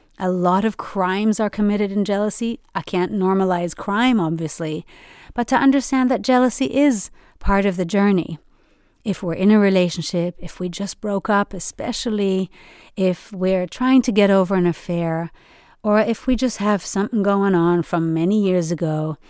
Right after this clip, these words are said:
it's normal. It's just normal. Just like shame, just like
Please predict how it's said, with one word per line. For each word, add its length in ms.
it's 300
normal. 720
It's 220
just 360
normal. 500
Just 300
like 160
shame, 580
just 260
like 280